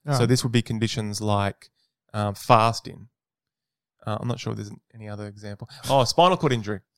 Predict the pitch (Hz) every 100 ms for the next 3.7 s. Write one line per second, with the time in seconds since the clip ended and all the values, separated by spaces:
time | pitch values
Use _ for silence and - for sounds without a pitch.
0 | _ 185 208 131 147 170 156 170 143 139
1 | 143 139 131 120 117 120 113 117 123 123
2 | - 123 117 117 113 110 107 110 110 110
3 | 104 107 113 107 104 101